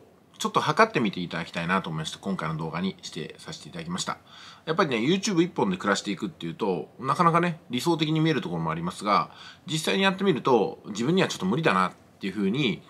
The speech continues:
退場する人がほとんどなんですよ。で、私は退場せずに済んだ、まあ、YouTubeに適性があった方なのかなとも思いますし、自分がYouTuber向けじゃないと思ったら、それを改善してYouTuber向けにメンテナンスすることができたのかなとも思えるんですよ。で、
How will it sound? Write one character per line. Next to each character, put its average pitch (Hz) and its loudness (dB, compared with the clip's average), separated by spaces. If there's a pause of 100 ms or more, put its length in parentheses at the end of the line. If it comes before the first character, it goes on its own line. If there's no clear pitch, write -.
(120)
退 160 2
場 208 -2
す 220 -4
る 202 -2
人 185 -2
が 185 0
ほ 160 -4
と 151 0
ん 139 2
ど 107 2
な 80 0
ん - -12
で - -20
す - -18
よ。 - -18 (640)
で、 156 0
私 233 6
は 233 8
退 208 4
場 196 8
せ 190 2
ず 135 0
に 95 2
済 117 -2
ん 98 2
だ、 98 6
ま 135 8
あ、 113 6
YouTube 147 2
に 87 0 (100)
適 - -4
性 160 2
が 160 6
あ 196 8
っ 190 -6
た 85 0 (200)
方 120 4
な 80 2
の 80 -2
か - -8
な 147 4
と 98 -6
も 82 -4
思 92 -2
い - 0
ま 95 0
す - -8
し、 120 -4 (580)
自 127 -4
分 196 4
が 202 4
YouTuber 170 6
向 165 2
け 165 4
じ 151 2
ゃ 156 6
な 180 6
い 156 2
と 107 -2
思 98 2
っ - -12
た 101 -4
ら、 107 -2
そ 131 -2
れ 147 2
を 165 2
改 135 2
善 147 -2
し 135 -6
て 139 -2
YouTuber 160 4
向 160 2
け 160 0
に 165 2
メ 190 2
ン 294 -6
テ 320 -2
ナ 202 4
ン 139 -2
ス - -6
す 104 -8
る 98 -6
こ 92 -2
と 82 -6
が 85 -2
で 95 -2
き - -8
た 85 -4
の 80 -6
か 80 -6
な 92 2
と - -14
も 78 -8
思 98 0
え 92 2
る 73 -10
ん 65 -12
で 62 -16
す - -12
よ。 - -12 (580)
で、 175 2